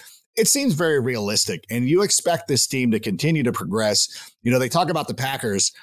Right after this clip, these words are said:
like, "Oh, it's the youngest team in the N F L." It's like, "Okay, but s-, the Bears are very young too.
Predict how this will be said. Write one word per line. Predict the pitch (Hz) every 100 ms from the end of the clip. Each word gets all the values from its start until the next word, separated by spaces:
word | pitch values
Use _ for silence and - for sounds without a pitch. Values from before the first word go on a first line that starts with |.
| - -
like, | 90
"Oh, | 120 147
it's | 143
the | 117
youngest | 107 147 165 165 -
team | 165 165
in | 156
the | 156
N | 160
F | -
L." | 156 147 123
It's | 120
like, | 120 -
"Okay, | 123 120 104
but | 110
s-, | - - -
the | 135
Bears | 175 175 135
are |
very | 104 98 90
young | 90 85
too. | 104 87